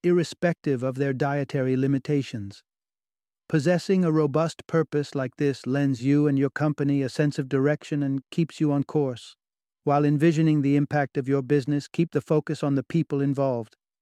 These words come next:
Do not dismiss your customers as merely a demographic or reduce them to statistics on a chart.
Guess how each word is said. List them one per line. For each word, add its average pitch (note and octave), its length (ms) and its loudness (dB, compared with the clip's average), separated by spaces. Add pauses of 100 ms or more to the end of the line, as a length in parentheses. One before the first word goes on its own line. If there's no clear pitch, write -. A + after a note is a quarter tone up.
(140)
Do D3+ 120 2
not E3 280 2
dismiss D#3+ 460 -2
your C#3 80 0
customers D#3 640 -2
as C3+ 160 -2
merely D3+ 400 4
a C#3 80 0
demographic D3 760 0 (240)
or C#3+ 120 -2
reduce C#3+ 340 2
them C#3 160 -2
to C#3 140 -4
statistics - 640 -2
on C#3 100 2
a C3+ 60 2
chart. C#3+ 400 -4